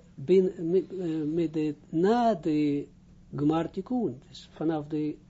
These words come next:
uiteindelijke correctie. Daar moet je niet aankomen, want daar Eerst de Tzimtzum Alef. En daarom zegt hij daarover, "En mijn, van mijn heiligheid,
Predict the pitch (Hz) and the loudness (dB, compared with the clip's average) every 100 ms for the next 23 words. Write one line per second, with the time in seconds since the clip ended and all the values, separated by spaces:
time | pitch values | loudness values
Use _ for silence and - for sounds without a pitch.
0 | - - - 151 135 - 262 220 180 160 | -20 -20 -10 -6 -6 -2 0 0 0 -2
1 | 160 190 233 - - 147 196 185 254 208 | -4 -4 -6 -8 -16 -6 -2 0 2 0
2 | 208 226 226 269 247 - 165 147 156 156 | 0 -2 -4 -6 -6 -4 -2 -2 -4 -2
3 | 233 233 - - - - 127 180 196 - | -4 -4 -12 -20 -20 -10 0 0 0 -4
4 | - - - - 123 135 127 - 202 202 | -16 -20 -14 -10 -8 -6 -8 -2 -2 0
5 | - 143 127 - - - - - - - | -6 -8 -8 -14 -20 -20 -20 -20 -20 -20
6 | - - - - - 147 156 262 294 - | -20 -20 -20 -20 -8 -6 0 2 2 0
7 | 262 247 226 214 214 214 220 202 - - | -6 -4 -4 -2 0 0 -2 -6 -10 -20
8 | - - 202 185 175 160 - - - - | -16 0 4 6 4 0 -12 -20 -20 -6
9 | 160 180 170 160 165 156 151 147 226 294 | 0 2 4 2 2 2 2 0 2 2
10 | 254 214 220 208 - | 0 -2 -2 -4 -6